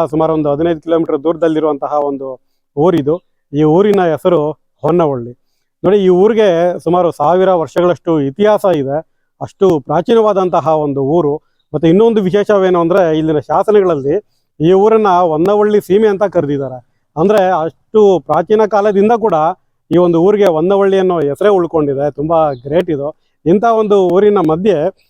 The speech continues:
ಆ, ಲಕ್ಷ್ಮೀನಾರಾಯಣ ದೇವಸ್ಥಾನ ಇದೆ. ಆ ದೇವಸ್ಥಾನದ ಮುಂಭಾಗದಲ್ಲಿ ಇವತ್ತು ನಾನು ನಿಂತ್ಕೊಂಡು ಈ ವಿಡಿಯೋನ ಮಾಡ್ತಾ ಇದ್ದೀನಿ. ಮತ್ತೆ ಈ ಒಂದು ಊರಿನಲ್ಲಿ ಇದಿಷ್ಟೇ ಅಲ್ಲದೆ ಇನ್ನೂ ಹಲವಾರು ಪ್ರಾಚೀನ ದೇವಸ್ಥಾನಗಳಿದಾವೆ,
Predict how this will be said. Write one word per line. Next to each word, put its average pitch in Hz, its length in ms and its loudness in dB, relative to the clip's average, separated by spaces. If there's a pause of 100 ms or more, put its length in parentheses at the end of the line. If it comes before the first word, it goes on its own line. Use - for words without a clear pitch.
(260)
ಆ, 147 300 2
ಲಕ್ಷ್ಮೀನಾರಾಯಣ 196 800 2
ದೇವಸ್ಥಾನ 151 480 -2 (140)
ಇದೆ. 147 360 -8 (160)
ಆ 143 60 -2
ದೇವಸ್ಥಾನದ 160 500 0
ಮುಂಭಾಗದಲ್ಲಿ 160 720 0
ಇವತ್ತು 147 260 -2
ನಾನು 139 140 -4
ನಿಂತ್ಕೊಂಡು 139 400 -6
ಈ 135 40 -4
ವಿಡಿಯೋನ 147 300 -2
ಮಾಡ್ತಾ 135 300 -8
ಇದ್ದೀನಿ. 123 500 -18 (120)
ಮತ್ತೆ 185 300 2
ಈ 185 40 2
ಒಂದು 175 340 2
ಊರಿನಲ್ಲಿ 175 580 2
ಇದಿಷ್ಟೇ 139 340 -4
ಅಲ್ಲದೆ 175 500 0 (280)
ಇನ್ನೂ 175 200 2
ಹಲವಾರು 170 500 0
ಪ್ರಾಚೀನ 160 380 0 (180)
ದೇವಸ್ಥಾನಗಳಿದಾವೆ, 151 880 -2